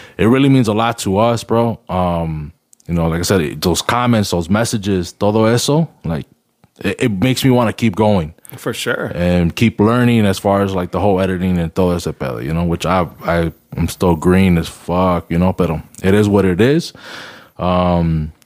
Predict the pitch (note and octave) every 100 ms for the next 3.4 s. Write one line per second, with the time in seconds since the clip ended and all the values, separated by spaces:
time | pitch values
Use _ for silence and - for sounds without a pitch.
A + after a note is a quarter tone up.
0 | _ _ F2+ F#2 F2+ - D#3+ G#2+ B2+ A#2+
1 | - E3 - B2+ A2+ A2 A#2 A#2+ - _
2 | _ _ - B2+ D#3 D#3 A#2+ A2+ B2 A#2
3 | F#2 G2 B2+